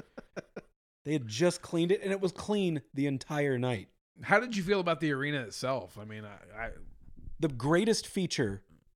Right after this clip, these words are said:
Speaker 1: for the pro wrestling fan was created.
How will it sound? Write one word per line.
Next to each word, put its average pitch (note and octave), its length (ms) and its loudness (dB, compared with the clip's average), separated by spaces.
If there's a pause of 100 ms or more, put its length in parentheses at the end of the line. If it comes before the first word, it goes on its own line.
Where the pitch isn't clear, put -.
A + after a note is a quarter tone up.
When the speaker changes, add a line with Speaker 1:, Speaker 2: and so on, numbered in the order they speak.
(140)
Speaker 1:
for F#3+ 240 8
the C#3+ 120 6
pro E3+ 280 4
wrestling D#3+ 600 4
fan G#2+ 540 -2 (380)
was B2+ 140 2
created. A#2 640 2